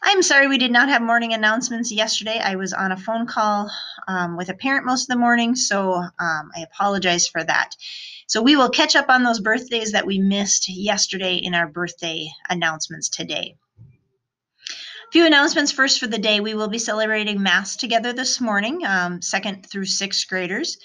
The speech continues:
If you need a blue school shirt, please come on up and borrow one of those. We will still be inside for recess today. Hopefully next week, um, we can get back outside. It is supposed to warm up,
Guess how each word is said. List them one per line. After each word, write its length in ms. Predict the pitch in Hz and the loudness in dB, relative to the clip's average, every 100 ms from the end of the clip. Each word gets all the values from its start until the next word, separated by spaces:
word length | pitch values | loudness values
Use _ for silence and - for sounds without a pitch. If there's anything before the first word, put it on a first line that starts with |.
| - - - - | -20 -20 -10 -6
If 120 | 185 | -2
you 120 | 220 | 0
need 180 | 196 196 | 2 0
a 60 | |
blue 180 | 180 190 | 0 -2
school 240 | 190 - 190 | -2 -4 -4
shirt, 320 | 202 233 - | -2 -2 -4
please 220 | 190 180 | -6 -4
come 220 | - 208 | -4 0
on 120 | 190 | 2
up 160 | 180 175 | 2 0
and 140 | - 180 | -4 -2
borrow 300 | 165 170 170 | 2 2 2
one 180 | 165 170 | -2 -4
of 140 | 160 | -4
those. 360 | 160 233 339 - - - - - - - - | -4 -2 -4 -8 -18 -20 -20 -18 -20 -18 2
We 100 | 302 | 6
will 120 | 330 | 6
still 220 | - 330 | 6 4
be 140 | 302 302 | 6 4
inside 360 | 294 269 247 | 2 2 0
for 140 | 247 226 | -4 -2
recess 480 | 262 294 302 285 | -2 0 0 0
today. 400 | - 311 269 269 | 0 0 2 2
Hopefully 680 | 277 - 302 294 - 302 285 | 0 -2 -2 -2 -6 -2 0
next 360 | 262 262 262 - | 0 0 -2 -4
week, 300 | 247 262 254 - 247 | -2 -2 -4 -16 -2
um, 240 | 220 214 214 | 2 2 2
we 100 | 214 | -2
can 160 | 214 | -2
get 120 | 208 | 0
back 200 | 208 208 | 2 2
outside. 460 | 196 - - 175 175 | 0 -4 -2 0 0
It 80 | 180 | -4
is 180 | 185 - | -4 -4
supposed 340 | - 190 - | -4 -4 -4
to 100 | 196 | -4
warm 340 | 175 175 175 | -2 -2 -2
up, 160 | 165 | -4